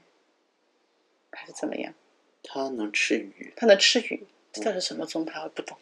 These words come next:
Speaker 1: 不太了解，
Speaker 2: 哦。
Speaker 1: 我不太了解。
Speaker 2: 和尚应该，日本的和尚应该也是不喝酒的吧？一般都。
Speaker 1: 就是很，很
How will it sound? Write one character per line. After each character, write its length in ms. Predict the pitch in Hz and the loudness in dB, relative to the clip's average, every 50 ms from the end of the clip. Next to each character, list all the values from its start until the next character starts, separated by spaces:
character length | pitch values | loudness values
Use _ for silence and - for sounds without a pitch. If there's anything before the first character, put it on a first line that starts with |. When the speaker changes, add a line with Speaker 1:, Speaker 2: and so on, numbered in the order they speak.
| - _ - - - - - - - - - - _ _ _ - - - | -20 _ -20 -20 -16 -16 -16 -16 -16 -20 -20 -20 _ _ _ -20 -12 -4
Speaker 1:
不 80 | - 196 | -2 0
太 120 | 196 233 220 | 4 6 8
了 200 | 180 151 147 160 | 8 8 6 6
解， 220 | - 90 78 - | 2 0 -2 -2
Speaker 2:
哦。 180 | - - - - | -4 -6 -8 -10
Speaker 1:
我 60 | - | -10
不 100 | - - | -6 -4
太 80 | 175 170 | -4 -4
了 140 | 165 - | -2 -4
解。 60 | - - | -6 -4
Speaker 2:
和 180 | - - 110 - | 2 2 4 4
尚 240 | - - 170 156 | 6 4 6 6
应 100 | 143 143 | 6 4
该， 200 | 147 147 147 143 | 4 4 4 4
日 120 | - 143 139 | 2 0 -2
本 160 | - - 196 | 0 0 -2
的 60 | 160 | -2
和 100 | - 101 | -2 -4
尚 160 | 98 123 120 | -2 -2 0
应 120 | 117 120 123 | 0 2 4
该 80 | 135 | 6
也 120 | 127 104 - | 6 6 4
是 140 | - - - _ - | 0 -6 -8 _ -10
不 80 | - 104 | -10 -10
喝 260 | - - - - 156 | -10 -8 -2 -2 -2
酒 260 | - - - - - - - | -2 -2 -6 -6 -6 -8 -12
的 80 | - | -14
吧？ 80 | - - - | -12 -12 -10
一 100 | 110 113 | -10 -10
般 340 | - - - 98 95 95 95 - | -8 -2 0 0 0 0 -4 -6
都。 240 | - 90 87 87 - - - - - _ - | -4 -4 -4 -6 -8 -14 -20 -20 -20 _ 0
Speaker 1:
就 140 | - 320 339 | 4 4 8
是 80 | 339 320 | 8 8
很， 340 | 277 247 202 165 165 - - | 10 10 8 6 6 2 -4
很 200 | - 175 165 | -10 -10 -10